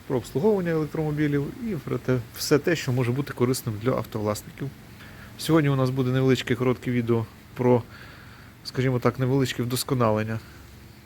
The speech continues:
даного електромобіля. Нагадаю, це Hyundai Ioniq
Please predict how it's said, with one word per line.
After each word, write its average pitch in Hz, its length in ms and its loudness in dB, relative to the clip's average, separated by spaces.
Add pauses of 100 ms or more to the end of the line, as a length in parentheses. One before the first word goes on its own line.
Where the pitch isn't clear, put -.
(220)
даного 123 380 2
електромобіля. 156 580 -2
Нагадаю, 127 420 2
це - 140 -6
Hyundai 120 360 0
Ioniq 220 220 -4